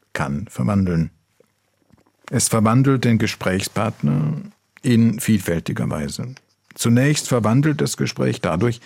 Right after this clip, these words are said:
dass es ein Anerkennungsverhältnis stiftet.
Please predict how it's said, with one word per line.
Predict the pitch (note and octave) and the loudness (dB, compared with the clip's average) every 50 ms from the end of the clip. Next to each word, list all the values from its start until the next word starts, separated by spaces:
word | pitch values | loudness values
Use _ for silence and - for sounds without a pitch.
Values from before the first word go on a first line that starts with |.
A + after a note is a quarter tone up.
| - - - - - - _ | -20 -20 -20 -20 -20 -12 _
dass | - G2 G#2+ - B2+ | -4 -2 -2 0 -2
es | B2 - | -4 -4
ein | - G2+ G2 F#2+ F#2+ G2+ G2+ G#2 G#2 G#2 - - | -4 -2 0 2 2 2 2 2 0 -2 -4 -4
Anerkennungsverhältnis | - A#2 A2+ F#2 D2+ - - C2+ C2+ C2+ C2+ C#2 C#2 C2+ - - - - C2+ D#2 D#2 C#2+ - - D2+ - | -2 0 2 0 0 -2 -6 -8 -6 -6 -6 -6 -8 -8 -8 -8 -6 -6 -4 -4 -6 -6 -6 -8 -6 -6
stiftet. | - - - - - - F#2+ - - | -4 -4 -4 -4 -4 -6 -8 -8 -10